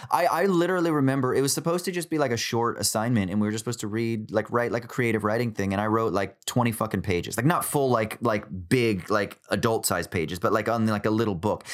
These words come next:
And I was just fucking writing, and I was writing, and it was like the,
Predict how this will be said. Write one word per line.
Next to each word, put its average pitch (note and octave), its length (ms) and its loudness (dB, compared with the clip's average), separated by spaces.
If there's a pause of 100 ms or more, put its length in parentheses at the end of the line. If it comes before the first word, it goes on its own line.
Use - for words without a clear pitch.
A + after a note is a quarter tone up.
(120)
And A2 80 0
I C3+ 80 0
was C#3 80 -2
just C3 140 -4
fucking A2 300 -6
writing, C3+ 440 -2
and F#2 100 -8
I F2 40 -4
was F2 100 -6
writing, B2+ 360 0
and A#2 60 0
it A#2+ 40 -2
was B2+ 100 0
like D3 160 -2 (220)
the, B2+ 140 2